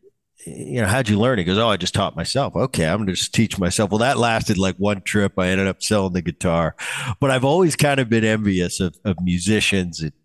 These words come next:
you know, guys that could sing or play an instrument. It was kinda cool 'cause I grew up and I was, I was one track. You know, I was a baseball player. That's all I ever wanted to do. And,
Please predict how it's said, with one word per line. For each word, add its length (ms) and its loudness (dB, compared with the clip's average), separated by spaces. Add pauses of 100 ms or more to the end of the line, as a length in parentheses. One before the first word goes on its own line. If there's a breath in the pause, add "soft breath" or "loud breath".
you 200 -4
know, 120 0
guys 320 0
that 80 -2
could 180 -6
sing 380 0
or 80 0
play 340 0
an 80 -2
instrument. 720 -2
It 280 -10
was 120 2
kinda 240 2
cool 240 2
'cause 140 2
I 120 2
grew 240 2
up 140 0
and 100 0
I 100 2
was, 320 -4 (280)
I 200 -2
was 120 4
one 280 0
track. 480 -2 (360 soft breath)
You 80 -2
know, 60 2
I 80 4
was 120 0
a 40 -2
baseball 420 0
player. 220 -2
That's 160 0
all 180 0
I 120 2
ever 180 -2
wanted 300 -4
to 80 -4
do. 460 2
And, 180 -4